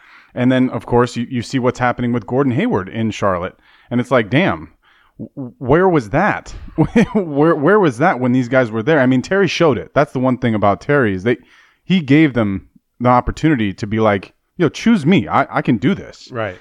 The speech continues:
Speaker 1: And they were like, "Nah, nah, we're good. We're gonna take Kemba." And Michael Jordan is still, is getting the best of the Celtics at the very least. He might not get the best of the rest of the league, but he's getting the best out of, uh, from the Celtics at this point.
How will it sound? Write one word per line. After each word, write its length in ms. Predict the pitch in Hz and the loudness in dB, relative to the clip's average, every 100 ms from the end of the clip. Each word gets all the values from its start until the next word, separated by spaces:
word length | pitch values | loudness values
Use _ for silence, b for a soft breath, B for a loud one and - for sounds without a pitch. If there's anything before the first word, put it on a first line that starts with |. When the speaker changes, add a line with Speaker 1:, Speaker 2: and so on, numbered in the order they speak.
| - | -6
Speaker 1:
And 120 | 123 | 0
they 60 | 135 | 2
were 80 | 135 | 4
like, 180 | 135 135 | 4 4
"Nah, 220 | 165 160 | 2 4
nah, 180 | 147 139 | 2 2
we're 120 | 135 | 0
good. 160 | 117 120 | 0 0
We're 80 | 120 | 0
gonna 120 | 117 | -2
take 200 | 117 110 | -4 -4
Kemba." 440 | 139 139 110 101 - b b b b | 0 2 2 0 -4 b b b b
And 340 | 120 120 117 - | 0 2 0 2
Michael 240 | 147 208 | 0 2
Jordan 320 | 165 196 185 135 | 2 2 2 0
is 120 | 120 | 0
still, 220 | - 170 | -2 0
is 160 | 147 120 | 0 0
getting 160 | 220 | 0
the 80 | 196 | 2
best 240 | 175 202 | 2 2
of 40 | 127 | -2
the 40 | 117 | 0
Celtics 380 | 160 175 113 | 0 0 -2
at 60 | 107 | -4
the 80 | 113 | 0
very 240 | 131 143 | 2 4
least. 320 | 131 135 101 | 4 2 0
He 120 | 127 131 | 0 2
might 180 | 170 | 2
not 140 | 214 170 | 2 0
get 120 | 160 | -2
the 60 | 131 | 0
best 240 | 156 - | 0 0
of 60 | 131 | -2
the 60 | |
rest 220 | 131 139 | 0 0
of 60 | 110 | -4
the 80 | 120 | -2
league, 240 | 131 87 | -2 -2
but 100 | 98 | -4
he's 160 | 104 123 | -4 -2
getting 160 | 160 | 0
the 80 | 131 | 0
best 240 | 113 127 127 | 2 0 2
out 120 | 110 | 0
of, 80 | 113 | 2
uh, 160 | 107 104 | -2 -2
from 160 | 123 | -4
the 60 | 104 | -4
Celtics 380 | - 120 101 - | 0 -2 -2 -10
at 80 | 92 | -10
this 140 | 113 | -10
point. 260 | 95 85 | -12 -14